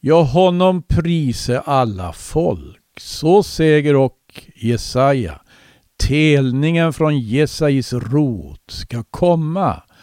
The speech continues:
Ja, han som ska stå upp för att råda över hedningarna. På honom ska hedningarna hoppas.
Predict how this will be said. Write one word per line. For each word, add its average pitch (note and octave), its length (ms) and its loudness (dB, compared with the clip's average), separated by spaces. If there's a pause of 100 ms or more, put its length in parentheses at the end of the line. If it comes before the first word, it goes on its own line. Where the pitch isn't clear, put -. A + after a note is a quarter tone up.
(720)
Ja, D3+ 180 2
han C#3 600 2
som D3+ 240 -6
ska D#3+ 200 0
stå - 180 0
upp F#3+ 480 2
för - 140 -8
att C3+ 200 0
råda D3 960 2
över A#2 320 -2
hedningarna. F2 920 -6
På B2 200 -2
honom D#3 560 0
ska - 280 -4
hedningarna F#2+ 920 -6 (580)
hoppas. - 1300 -6